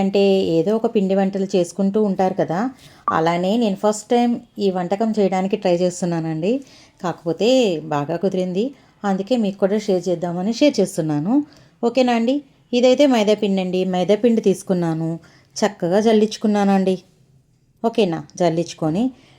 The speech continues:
కొంచెం సాల్ట్ వేసానండి. వేసుకొని కొంచెం కొంచెం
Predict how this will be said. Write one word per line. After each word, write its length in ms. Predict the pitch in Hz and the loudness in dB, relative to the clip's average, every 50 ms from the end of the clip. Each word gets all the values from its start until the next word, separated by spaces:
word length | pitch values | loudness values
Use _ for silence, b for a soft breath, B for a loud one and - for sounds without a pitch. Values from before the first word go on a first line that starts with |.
| b b b - - | b b b -4 -2
కొంచెం 360 | - 233 247 240 - 294 277 277 - 220 | -2 0 0 2 2 4 2 4 2 2
సాల్ట్ 260 | 185 180 180 175 - 190 | 2 2 0 0 0 -2
వేసానండి. 560 | 175 170 - 170 160 156 156 151 156 202 254 285 277 - _ _ - 180 | -2 -2 -2 -6 -4 -4 -2 -2 0 0 -2 -2 -4 -10 _ _ -8 -4
వేసుకొని 440 | 180 175 175 - - 175 180 226 262 262 - | -4 -4 -4 -4 -6 -4 -2 -2 -4 -2 -2
కొంచెం 380 | 214 208 220 220 220 - 269 269 262 220 | -2 -2 -2 -2 0 0 -2 0 0 0
కొంచెం 300 | 190 180 170 - 202 | -2 -2 -2 -4 -4